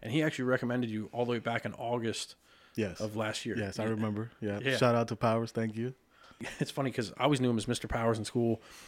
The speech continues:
Speaker 1: or Coach Powers. And when he messaged me, I didn't, I was like, "Oh, Brian." His first name, Brian
Speaker 2: Yes,
Speaker 1: Pow-, you know,
Speaker 2: yes.
Speaker 1: so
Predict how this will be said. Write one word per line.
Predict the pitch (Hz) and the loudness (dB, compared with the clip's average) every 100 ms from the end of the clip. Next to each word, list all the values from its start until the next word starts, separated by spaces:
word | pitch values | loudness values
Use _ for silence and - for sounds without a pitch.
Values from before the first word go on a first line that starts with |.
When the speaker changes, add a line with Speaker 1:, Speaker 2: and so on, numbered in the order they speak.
| - - | -14 -12
Speaker 1:
or | |
Coach | - 120 113 | 0 0 0
Powers. | 113 107 107 107 - _ _ _ _ _ | -2 -2 -2 -2 -6 _ _ _ _ _
And | 123 117 113 110 | 0 2 4 2
when | 107 | 0
he | 135 | 2
messaged | 127 123 135 117 | 2 2 -2 -2
me, | 110 104 107 - _ _ _ | 0 -2 -6 -14 _ _ _
I | 123 | -4
didn't, | 123 - | -2 -4
I | - - | -10 -10
was | 123 | -8
like, | 110 - - - | -8 -10 -18 -6
"Oh, | 165 | -4
Brian." | 123 113 135 208 117 127 | -2 0 2 2 2 0
His | 127 | 0
first | - - | 0 2
name, | 143 | 2
Brian | 143 143 151 | 6 6 6
Speaker 2:
Yes, | - | 2
Speaker 1:
Pow-, | 135 | 2
you | 147 | 6
know, | 127 110 | 6 4
Speaker 2:
yes. | 113 | 2
Speaker 1:
so | 123 113 | 2 2